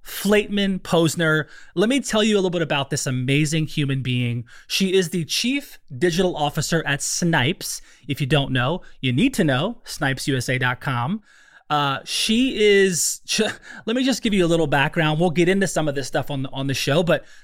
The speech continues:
Jenna was a senior account executive for the New York Press. She was an interactive developmental executive at Getty Images. Shout out to Getty.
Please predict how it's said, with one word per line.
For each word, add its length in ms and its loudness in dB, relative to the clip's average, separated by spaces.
Jenna 380 2
was 560 2
a 60 0
senior 360 2
account 340 2
executive 720 0
for 220 0
the 120 2
New 100 2
York 280 2
Press. 600 0
She 340 2
was 240 4
an 100 2
interactive 580 2
developmental 560 2
executive 520 0
at 260 -4
Getty 340 2
Images. 640 0
Shout 240 0
out 180 0
to 60 -2
Getty. 500 0